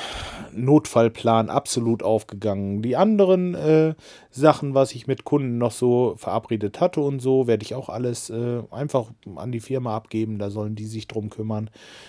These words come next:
dass da keiner irgendwie warten muss oder irgendwelche Engpässe entstehen. Das ist super. Nee, astrein. Tolle Sache. So,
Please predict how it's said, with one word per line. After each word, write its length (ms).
dass 180
da 120
keiner 420
irgendwie 640
warten 480
muss 320
oder 220
irgendwelche 640
Engpässe 540
entstehen. 640
Das 200
ist 140
super. 320
Nee, 340
astrein. 460
Tolle 280
Sache. 360
So, 440